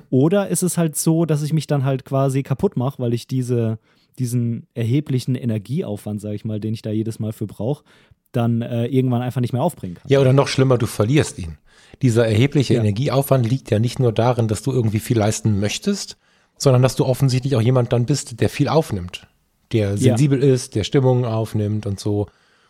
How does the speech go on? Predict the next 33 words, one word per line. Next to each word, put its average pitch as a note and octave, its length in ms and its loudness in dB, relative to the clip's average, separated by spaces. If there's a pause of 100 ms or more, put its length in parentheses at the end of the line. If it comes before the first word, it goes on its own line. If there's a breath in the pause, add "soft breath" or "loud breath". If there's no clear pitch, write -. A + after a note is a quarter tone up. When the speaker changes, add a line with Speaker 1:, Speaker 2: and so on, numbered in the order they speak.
(240 soft breath)
Speaker 2:
Und A2+ 340 -2
wenn A#2+ 220 0
du A#2 60 0
mit A#2 200 -2
dem, B2 360 0 (580 soft breath)
mit A#2+ 100 0
dieser C3+ 200 2
Energie B2+ 300 2
an C3 80 4
eine B2 100 4
Hochzeit A2 260 -2
rangehst, C3+ 540 -2
bringst C3+ 300 -2
du - 20 0
ja A2+ 160 0
was G2+ 180 -6
mit, E3+ 380 0
was, D#3+ 340 2
und A#2+ 140 -8
das G#2 80 -8
ist G#2+ 160 -12
nicht D3 220 -4
böse C3 260 0
gemeint, C3 400 -2
viele C3+ 300 -4
Kolleginnen B2+ 440 0
und B2 40 -4
Kollegen B2+ 600 -4
nicht D3 140 -4
haben, G3+ 340 0
weil's G2+ 200 -4
in A#2+ 120 -2
ihnen, B2+ 380 -2